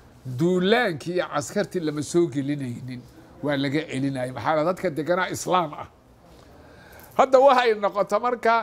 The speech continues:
inaynan masaajid ayna ictiraafsanayn, inaynan Islaamnimadii codkii lagu hadlayo ictiraafsanayn, inay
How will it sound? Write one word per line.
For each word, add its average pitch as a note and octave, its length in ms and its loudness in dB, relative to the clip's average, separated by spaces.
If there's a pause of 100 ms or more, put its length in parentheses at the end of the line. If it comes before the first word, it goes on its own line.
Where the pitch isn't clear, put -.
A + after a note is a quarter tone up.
(100)
inaynan A3 480 0
masaajid G#3+ 480 2
ayna F3+ 260 -2 (140)
ictiraafsanayn, C3+ 760 -2 (1400)
inaynan A3 600 4 (100)
Islaamnimadii F#3 920 0
codkii G#3 360 -2
lagu F3 220 0
hadlayo F3 400 0
ictiraafsanayn, B2+ 720 -4 (1120)
inay A#3+ 280 2